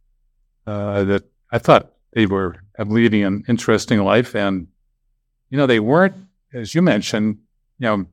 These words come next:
deeply educated. They were just motivated and practical. Seemed like, uh, more of a hands-on type of life than sitting in a law office, uh,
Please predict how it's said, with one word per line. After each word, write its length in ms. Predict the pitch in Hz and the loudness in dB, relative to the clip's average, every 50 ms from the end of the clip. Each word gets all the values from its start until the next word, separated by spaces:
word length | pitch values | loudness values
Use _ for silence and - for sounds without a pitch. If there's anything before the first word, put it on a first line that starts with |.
| _ - | _ -4
deeply 360 | 113 120 123 - 120 104 104 | -2 -2 0 2 2 4 4
educated. 560 | 117 117 117 175 - - - 95 95 98 95 | 4 4 4 0 0 0 -2 -4 -2 -2 0
They 100 | 104 107 | 0 2
were 140 | 117 123 117 | 2 2 2
just 180 | 123 123 - - | 2 0 0 0
motivated 600 | - 107 107 104 95 92 98 95 92 101 110 120 | 0 0 0 0 0 -2 -2 -2 0 -2 -2 -2
and 120 | 113 98 | -4 -8
practical. 680 | - - 98 92 87 - - _ _ _ 104 120 _ _ _ _ _ _ _ | -6 -6 -6 -6 -6 -8 -14 _ _ _ _ _ _ _ _ _ _ _ _
Seemed 300 | _ _ 131 120 110 104 | _ _ 0 0 2 2
like, 340 | 104 101 98 90 - - - | 2 2 0 -2 -4 -6 -4
uh, 280 | 104 98 98 95 90 - - _ _ _ _ _ _ _ _ _ _ - | -2 -2 -2 -2 -4 -8 -14 _ _ _ _ _ _ _ _ _ _ -4
more 120 | 127 127 | 0 0
of 40 | 117 | 0
a 60 | 104 | 0
hands-on 840 | - 110 135 131 135 135 113 117 110 113 117 120 123 127 123 120 120 - - | 0 0 0 0 0 0 2 2 2 2 2 0 0 -2 -4 -6 -8 -6 -4
type 220 | 120 113 110 - | -2 -2 -2 -2
of 60 | 101 | 0
life 480 | 95 98 110 151 165 - - - _ _ _ _ _ | 2 2 2 2 0 -2 -10 -20 _ _ _ _ _
than 440 | 110 104 104 98 98 95 95 92 85 - _ _ _ _ _ _ _ _ | -12 -8 -4 -2 -2 -2 -2 -4 -6 -10 _ _ _ _ _ _ _ _
sitting 300 | - - 143 127 120 113 | -2 0 2 2 4 4
in 100 | 113 104 | 2 2
a 60 | 104 | 4
law 320 | 104 107 113 110 110 113 | 4 4 6 6 6 4
office, 440 | 117 117 - - 120 - - - - | 4 2 0 -4 -4 -4 -4 -4 -2
uh, 260 | 113 101 101 98 95 | 0 0 0 0 -2